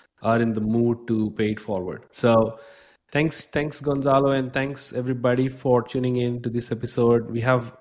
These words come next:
amazing, I have, like, I'm so excited to actually talk to a lot of founders like Gonzalo in the next few weeks. Uh, the pipeline is growing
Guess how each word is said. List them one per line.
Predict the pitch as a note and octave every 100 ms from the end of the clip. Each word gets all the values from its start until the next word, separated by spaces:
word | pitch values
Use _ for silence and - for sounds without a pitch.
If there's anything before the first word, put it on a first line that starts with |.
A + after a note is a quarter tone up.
| _
amazing, | A#2 A#2+ B2 B2 B2 A2+
I | B2+
have, | C#3 B2+
like, | B2+ A#2+ - -
I'm | A#2+
so | A#2
excited | C#3 - B2+ A#2+
to | B2
actually | A2+ - B2
talk | A#2 A#2+ -
to |
a | A#2
lot | A2+
of | A#2
founders | - A#2 A#2 A#2 -
like | A#2 G2+
Gonzalo | A2 A2 G#2+ A2 A2 G2+
in | G#2+
the | A2+
next | A2+ A2 -
few | A#2+
weeks. | G#2+ G#2+ - - - - _ -
Uh, | G#2+
the | G#2
pipeline | G#2+ A2 A2 A#2
is | A2+
growing | G#2+ A2 G#2+ G#2+ G#2+